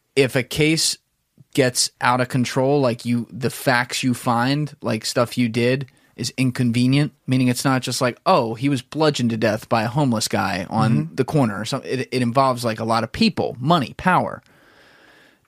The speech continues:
Speaker 1: It can get to a point where it's like, are we all gonna lose our jobs if we now tell the truth that we found out what happened 'cause we did our jobs to find out what happened? You know what I mean?
Speaker 2: Yeah, sure.
Speaker 1: There's a weird psychology to it that I,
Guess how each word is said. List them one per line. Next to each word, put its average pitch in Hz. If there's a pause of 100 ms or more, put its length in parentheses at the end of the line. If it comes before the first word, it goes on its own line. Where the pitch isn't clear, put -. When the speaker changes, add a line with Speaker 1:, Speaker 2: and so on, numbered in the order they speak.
(120)
Speaker 1:
It 139
can 139
get 143
to 151
a 131
point 135
where 123
it's -
like, 117 (1160)
are 127
we 131
all 151
gonna 139
lose 123
our 120
jobs 113
if 110
we 110
now 104
tell 110
the 101
truth 120
that 98
we 107
found 107
out 87
what 104
happened 113
'cause 117
we 110
did 110
our 110
jobs 120
to 120
find 110
out 104
what 90
happened? 139 (100)
You 135
know 143
what 156
I 139
mean? 135
Speaker 2:
Yeah, 143
sure. 143
Speaker 1:
There's 139
a 135
weird 135
psychology 131
to 165
it 151
that 120 (720)
I, 123